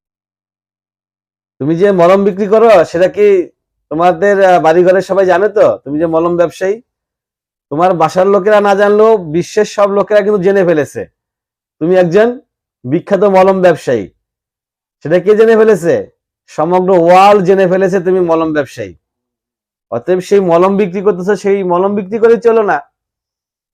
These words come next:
এখন আবার বাংলাদেশের পিছনে কেন লাগছো? তোমার মতো এইসব কুতুবুদ্দিন সুতুবুদ্দিন দিয়ে তো বাবা,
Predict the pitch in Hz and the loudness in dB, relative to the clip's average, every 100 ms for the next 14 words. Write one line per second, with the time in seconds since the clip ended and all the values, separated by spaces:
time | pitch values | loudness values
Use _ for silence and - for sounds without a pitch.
0 | _ - 135 180 196 202 196 170 196 208 | _ -8 -6 -2 0 2 0 0 0 -2
1 | 185 208 214 214 202 202 190 175 143 147 | -2 -2 -2 -2 0 2 2 0 -2 -12
2 | 135 _ _ _ _ _ _ _ _ _ | -12 _ _ _ _ _ _ _ _ _
3 | _ 156 180 208 214 208 226 214 175 180 | _ -2 0 2 0 0 0 0 0 -6
4 | 180 208 233 208 185 214 202 202 214 208 | -4 -6 -4 -4 -2 -2 -2 -4 0 0
5 | 180 214 202 214 185 196 196 196 | 0 -2 0 0 0 0 2 2